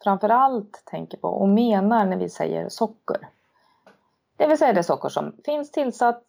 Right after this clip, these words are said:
för att antingen förändra ett livsmedels smak eller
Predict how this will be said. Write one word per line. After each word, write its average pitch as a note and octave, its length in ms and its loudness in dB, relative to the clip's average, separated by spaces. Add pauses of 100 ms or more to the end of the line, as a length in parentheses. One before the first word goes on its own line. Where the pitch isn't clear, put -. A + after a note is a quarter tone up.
för B3 100 0
att A#3 140 0
antingen G#3+ 720 -4 (200)
förändra F#3+ 540 0
ett G3+ 160 -8
livsmedels F3 760 -8
smak - 720 -4
eller E3+ 440 0